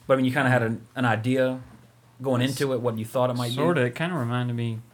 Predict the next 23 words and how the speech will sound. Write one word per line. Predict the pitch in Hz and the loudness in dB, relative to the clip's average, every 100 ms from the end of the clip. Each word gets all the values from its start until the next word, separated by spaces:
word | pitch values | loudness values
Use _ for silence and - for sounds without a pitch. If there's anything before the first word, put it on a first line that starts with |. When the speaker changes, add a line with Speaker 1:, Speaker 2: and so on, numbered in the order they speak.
| - - - - | -20 -20 -14 -10
Speaker 2:
just | 123 | -8
of | 117 | -4
recently, | 120 127 123 - 120 117 113 123 - - - _ - - | -2 -2 -4 -6 -4 -2 -6 -10 -20 -20 -20 _ -20 -16
you | - | -14
know, | 175 | -10
a | 117 | -4
year | 123 120 | 0 0
or | |
so | 117 120 | 0 -4
ago, | 117 117 | -2 -4
I | |
watched | 113 - | -6 -4
Cabin | 123 120 113 | -2 0 0
in | 113 | -2
the | |
Woods. | 110 123 120 117 | 0 0 0 -2
Speaker 1:
Mm-hmm. | 117 120 | -2 -2
Speaker 2:
Kinda, | 139 127 - _ _ - | -4 -6 -12 _ _ -16
sorta | - 123 120 | -6 -2 -2
was | 107 | 0
like | 113 107 | -2 -2
that, | 131 120 127 - - | 0 0 -2 -8 -6
Speaker 1:
Mm-hmm. | 117 | -4